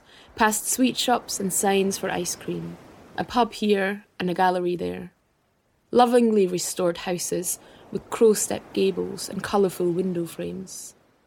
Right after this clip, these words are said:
During the Pittenweem Arts Festival, the town comes alive. But today, it's serenely quiet and calm. I continue my hike,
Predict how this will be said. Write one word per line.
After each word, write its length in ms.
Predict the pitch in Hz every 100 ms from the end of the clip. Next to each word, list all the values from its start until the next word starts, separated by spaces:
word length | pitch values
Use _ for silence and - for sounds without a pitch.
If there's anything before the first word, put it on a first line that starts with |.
| _ _ _ _ -
During 240 | 233 226
the 60 | 220
Pittenweem 500 | 247 233 220 208 208
Arts 260 | 240 -
Festival, 560 | - 175 - 170 165 170 _ _ _ -
the 80 |
town 440 | 170 - 208 202 175
comes 220 | 170 165
alive. 600 | 170 175 170 160 160 - - _ - - - - -
But 140 | 214 214
today, 380 | 226 277 302 302 - - - -
it's 120 | 202
serenely 600 | - 214 202 233 226 226
quiet 500 | 220 - 175 175 175 - _ _ _
and 140 | 180 170
calm. 420 | - 175 175 190 _ _ _ _ _ _ _ _ _ _ _ _ _ _ _ _ _ _ _ -
I 60 |
continue 480 | 247 277 262 320 269
my 140 | 196 180
hike, 500 | 160 165 - -